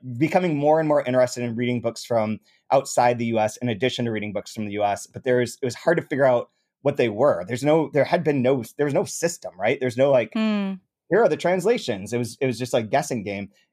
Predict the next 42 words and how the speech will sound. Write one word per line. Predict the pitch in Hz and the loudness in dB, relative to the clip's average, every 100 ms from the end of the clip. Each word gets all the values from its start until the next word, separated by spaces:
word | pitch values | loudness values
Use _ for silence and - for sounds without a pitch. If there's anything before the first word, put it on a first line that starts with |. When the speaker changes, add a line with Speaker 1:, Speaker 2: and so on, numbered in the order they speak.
| - | -4
Speaker 1:
And | 143 | 0
so | 147 | 2
I | 143 127 - | 2 2 -4
pulled | - 240 | -2 0
them | 220 | 2
all | 143 139 | 4 4
out | 127 | 2
and | 113 | 0
put | - 165 | -6 -4
them | 151 | 0
into | 131 123 | 0 0
a | |
different | 110 - 110 | -2 -6 -8
section | - 175 202 - 101 95 _ _ _ _ _ _ _ - | -6 -6 -6 -8 -8 -10 _ _ _ _ _ _ _ -4
and | |
organized | 170 214 135 113 | 0 2 2 2
it | 110 | -2
that | 117 | -2
way. | 110 117 - _ | 0 -2 -4 _
And | 127 | -2
the | 147 | 0
sales | 139 - 202 269 | -2 0 2 2
shot | - - - 117 110 | -2 -8 -4 0 0
up | 135 - _ _ _ _ - | 0 -4 _ _ _ _ -4
for, | 127 120 117 | 2 4 2
Speaker 2:
Huh. | - | -2
Speaker 1:
for | - | -4
the | 107 | -4
books. | - 117 92 - - _ _ | -2 0 0 -4 -20 _ _
But | 151 | 2
I'd | 160 | 2
gotten | 165 214 170 | 4 2 2
really | 156 165 | 2 2
interested | 151 143 143 123 | 2 0 0 0
in, | 117 110 - | 2 0 -2
in | 127 123 117 113 - - | 0 2 2 -2 -4 -4
the | 131 | 2
literature | 135 139 143 | 4 2 2
and | 123 117 | 2 2
the | 110 - | 0 -4
different | 120 131 107 | -4 -2 -2
structures | - - 131 110 - 160 147 143 | -8 -8 -4 -4 0 2 2 2